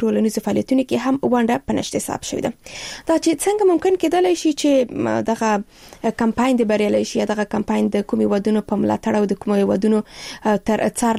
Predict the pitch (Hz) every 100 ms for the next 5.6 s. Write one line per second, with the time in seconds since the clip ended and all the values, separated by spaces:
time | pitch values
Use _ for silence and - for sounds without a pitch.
0 | 220 214 208 214 208 214 208 226 220 214
1 | 233 214 208 202 220 226 214 220 214 214
2 | 233 226 - - - 233 233 226 233 220
3 | 233 226 226 233 233 202 214 220 233 262
4 | - 214 202 254 220 233 - 214 208 226
5 | 208 202 208 233 220